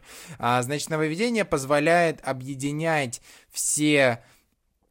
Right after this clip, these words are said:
программы по папкам. То есть, когда открывается пункт управления, то раньше все задачи были разбросаны по экрану и казался большой месс.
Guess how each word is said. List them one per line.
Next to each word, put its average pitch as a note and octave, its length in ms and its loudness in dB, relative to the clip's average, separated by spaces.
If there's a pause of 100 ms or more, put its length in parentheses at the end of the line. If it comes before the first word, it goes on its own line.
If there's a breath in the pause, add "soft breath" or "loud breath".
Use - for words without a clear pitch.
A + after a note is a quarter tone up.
(400)
программы F3 500 6
по D#3+ 160 4
папкам. A2 540 2
То A#2 100 -4
есть, A#2 120 -6
когда C#3+ 360 2
открывается D3 640 0
пункт D3 340 -6
управления, G#3 640 0
то C#3+ 160 -2
раньше F#3+ 440 0
все F3 400 -2
задачи D3+ 600 0
были C#3 260 -4
разбросаны C3 640 -4
по B2+ 180 -2
экрану F3 440 0
и C3 40 -8
казался C3+ 440 -4
большой A#2+ 440 -2
месс. A#2 380 -2